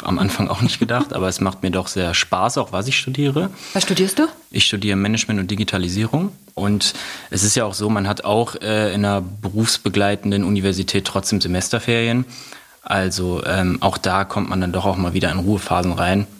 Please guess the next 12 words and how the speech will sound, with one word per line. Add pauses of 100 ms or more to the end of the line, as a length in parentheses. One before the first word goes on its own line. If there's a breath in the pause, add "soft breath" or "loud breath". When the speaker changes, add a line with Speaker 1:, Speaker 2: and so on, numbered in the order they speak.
(120)
Speaker 1:
wo
es
nicht
nur
Speaker 2:
Mhm.
Speaker 1:
belastend
ist.
Also
klar
sind
die (200)
Klausurphasen